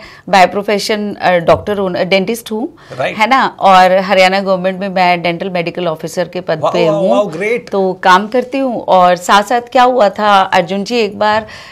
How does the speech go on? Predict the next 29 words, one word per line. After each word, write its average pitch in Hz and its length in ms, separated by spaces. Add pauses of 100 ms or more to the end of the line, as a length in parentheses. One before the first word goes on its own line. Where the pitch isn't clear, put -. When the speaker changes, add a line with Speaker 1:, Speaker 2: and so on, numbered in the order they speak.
Speaker 1:
अ, 196 420
मेरा 233 460
जैसे 214 360
कॉम्प्लेक्शन 208 600
थोड़ा 233 220
डार्क 165 240
था, 143 340
है 214 60
ना? 349 80
Speaker 2:
हम्म। - 80
Speaker 1:
पहले 214 200
बहुत 185 220
ज़्यादा 127 220
था। 147 200 (460)
तो 240 120
उसमें 277 320
क्या 302 100
होता 240 200
था 294 120
ना, 311 120
जब 226 200
भी 269 100
स्कूल 226 280
में 247 120
हमारे 247 220
फंक्शंस 226 500
होते 180 260
थे 226 100
ना, 339 180